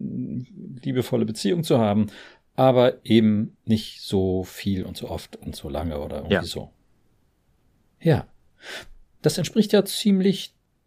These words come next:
Speaker 1: dem, was ich, äh, so meine Drei-Finger-Regel nenne. Also Daumen nach oben, Finger Nummer eins, Wertschätzung hast du sowieso, ja. Missachtung, Verachtung ist sowieso überhaupt nicht dein Thema, ne? Als ein Mensch, der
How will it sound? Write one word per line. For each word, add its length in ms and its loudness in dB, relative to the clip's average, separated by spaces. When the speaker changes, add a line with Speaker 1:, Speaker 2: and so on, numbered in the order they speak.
Speaker 1:
dem, 560 4
was 260 -4
ich, 500 -6
äh, 200 0
so 560 2
meine 320 2
Drei-Finger-Regel 880 2
nenne. 480 0
Also 340 0
Daumen 360 -2
nach 120 0
oben, 320 2
Finger 320 -4
Nummer 200 2
eins, 360 -2
Wertschätzung 680 -2
hast 200 -8
du 60 -6
sowieso, 540 -4
ja. 240 -4
Missachtung, 600 0
Verachtung 580 -2
ist 160 -6
sowieso 280 -2
überhaupt 240 0
nicht 160 -6
dein 140 0
Thema, 540 0
ne? 240 -2
Als 380 -2
ein 220 2
Mensch, 400 -2
der 320 -8